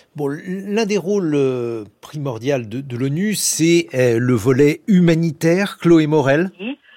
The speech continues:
Speaker 2: Oui, en fait, il y a plusieurs volets. Il y a humanitaire, comme vous disiez, c'est l'aide au développement économique et social, l'aide d'urgence, notamment alimentaire, médicale. Mais le but premier, quand elle a été créée en mille neuf cent quarante-cinq, c'est de faire la paix, assurer la paix dans le monde,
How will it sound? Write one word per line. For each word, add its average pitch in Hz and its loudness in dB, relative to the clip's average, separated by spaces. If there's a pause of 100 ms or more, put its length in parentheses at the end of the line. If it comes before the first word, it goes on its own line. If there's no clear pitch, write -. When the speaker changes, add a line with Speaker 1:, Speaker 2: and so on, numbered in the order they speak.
(400)
Speaker 2:
Oui, 302 0
en 240 -2
fait, 302 -8
il - -8
y 180 -2
a - -4
plusieurs 226 -6
volets. 214 -4
Il 330 -8
y 247 -4
a 196 -2
humanitaire, 214 -6
comme 214 -16
vous 190 -14
disiez, 196 -12
c'est 196 -12
l'aide 208 -4
au 220 -8
développement 196 -8
économique 208 -12
et 190 -10
social, 196 -2 (360)
l'aide 196 -6
d'urgence, 190 -4
notamment 185 -8
alimentaire, 185 -4
médicale. 180 -6 (440)
Mais 208 -4
le 208 -8
but 208 -12
premier, 285 -6
quand 226 -8
elle 214 -4
a 208 -2
été 208 -12
créée 240 -6
en 208 -6
mille 208 -10
neuf 208 -12
cent 226 -16
quarante-cinq, 202 -10
c'est 226 -8
de 196 -8 (160)
faire 254 0
la 214 0
paix, - -16
assurer 254 -4
la 214 -2
paix 220 -12
dans 175 -4
le 170 -14
monde, 247 -4